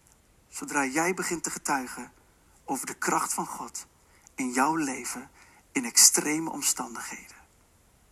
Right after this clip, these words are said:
Amen. Dat is toch goed nieuws? Want je gaat naar de kerk voor goed nieuws. Eva-, het evangelie betekent het goede nieuws van Jezus Christus. En daarom ben ik daar zo enthousiast over. En ik hoop jullie thuis ook.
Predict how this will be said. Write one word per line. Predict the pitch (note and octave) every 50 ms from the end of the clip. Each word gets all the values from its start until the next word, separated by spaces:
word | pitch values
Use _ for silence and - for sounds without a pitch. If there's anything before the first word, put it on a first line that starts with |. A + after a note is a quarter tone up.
| _ _ _ _ _ _ _ - - - - - - - - -
Amen. | - - B2+ C3 C#3+ D#3 F3 F#3+ - - - _ _ _ _ _ _ _ _ _ _ _ _ - _ _ _ _ _ _ _ _ - - - _ _ _ _ - -
Dat | - - -
is | - -
toch | - -
goed | - B3 B3 G#3+ -
nieuws? | A#3 A3+ A#3+ G#3+ F#3+ F3+ - - - - - _ - - _ _ _ _ _ _ - - - - - - _ - _
Want | - - - - - - - -
je | - - -
gaat | - - A3 A3+
naar | C#4 A3+ G3
de | G#3
kerk | - - C4 A3+ G3+ G3 - - - - -
voor | - - B3+ B3
goed | - A#3 B3+ G#3+
nieuws. | B3 D4+ D4 C4+ F#3+ - - - - - - -
Eva-, | - G#3+ G#3 - G#3 D4
het | - F#3 F#3+ -
evangelie | - A#3 A3+ G3 F#3+ F3 - - C4 C4 B3+ A3
betekent | G3+ G3 - B3 A#3+ - A#3 G3+
het | G#3 G#3
goede | - - - C#4 C4 C4
nieuws | A#3+ A#3 B3+ B3+ A#3 G3 -
van | - G3 G3+ G3+ G3
Jezus | F3 G#3 G#3 A3+ A#3+ A3 - - - G3+ - -
Christus. | - - G#3+ A3+ A#3 - - - A#3+ - - - - - - - - - - - -
En | - D#3
daarom | E3+ G3 G#3+ A3+ A3+ A3+
ben | G#3 G#3+ G#3
ik | A3+ G#3+ F3+
daar | G3+ G3+ G#3
zo | - G#3+
enthousiast | - - G3 F#3 G3 F#3+ - - G#3 G#3 - - -
over. | F#3 E3+ E3+ - - D#3 D3
En | E3
ik | E3+ -
hoop | F#3+ G#3 A3+ F#3 F#3
jullie | F#3+ A3+ A3 G#3
thuis | - - G3 G3 G3 F#3 - - -
ook. | - A3 G#3 F3+ F3 -